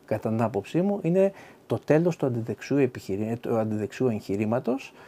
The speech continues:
ε, και επιχειρήματος με την, ε, ε, συμμετοχή, ε, του πασόκ στην κυβέρνηση, την οικουμενική, με Νέα Δημοκρατία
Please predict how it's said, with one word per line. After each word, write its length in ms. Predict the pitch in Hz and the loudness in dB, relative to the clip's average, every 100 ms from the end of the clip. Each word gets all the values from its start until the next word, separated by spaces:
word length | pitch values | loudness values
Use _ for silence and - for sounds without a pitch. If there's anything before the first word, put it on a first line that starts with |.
| - - | -20 -4
ε, 1040 | 135 127 120 120 120 120 - 117 117 120 120 110 107 107 - | 0 2 2 0 0 -2 -2 -2 -4 -4 -4 -6 -8 -12 2
και 100 | 123 | 6
επιχειρήματος 920 | 107 - - 98 104 117 143 254 - - - | 6 2 -2 0 2 0 0 -4 -6 -16 -6
με 200 | 135 135 | -2 -2
την, 360 | 131 135 131 127 | 0 0 0 -2
ε, 1400 | 123 117 113 117 - - - - - - - - - 117 - - | -2 -2 -4 -4 -6 -6 -4 -4 -4 -4 -4 -4 -6 -6 -10 -10
ε, 240 | - 107 107 | -4 -2 -2
συμμετοχή, 840 | - 110 - 98 - 170 165 151 - - - | 0 0 0 -4 0 2 2 0 -4 -20 -8
ε, 360 | 127 123 120 | -2 -2 -2
του 140 | 113 107 | -4 -4
πασόκ 340 | 104 - 170 | -4 -4 -6
στην 140 | - | -6
κυβέρνηση, 540 | 120 113 131 151 139 - | -4 -2 -2 -2 -6 -4
την 100 | 127 | -4
οικουμενική, 760 | 123 110 104 101 - 151 165 135 | -2 -2 -2 -2 0 2 2 0
με 220 | 117 113 | -2 0
Νέα 180 | 123 131 | 0 0
Δημοκρατία 760 | 110 113 110 - 139 127 | -2 -4 -6 -2 2 4